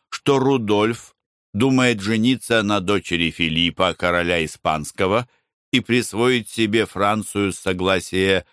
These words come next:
многих тамошних вельмож, ненавидящих Генриха четвёртого,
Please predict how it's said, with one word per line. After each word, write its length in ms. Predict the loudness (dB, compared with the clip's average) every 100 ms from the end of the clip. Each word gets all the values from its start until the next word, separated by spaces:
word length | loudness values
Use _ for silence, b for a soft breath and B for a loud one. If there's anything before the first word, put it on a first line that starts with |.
| _
многих 460 | -2 0 2 0 -2
тамошних 680 | 0 0 0 -2 -4 -6 -2
вельмож, 580 | 0 0 0 0 -2 -10 _ _ _ _
ненавидящих 1000 | -2 2 0 0 0 0 -2 0 -2 -2 _
Генриха 580 | 0 2 2 0 0 -2
четвёртого, 800 | -2 -2 -2 -2 -2 0 0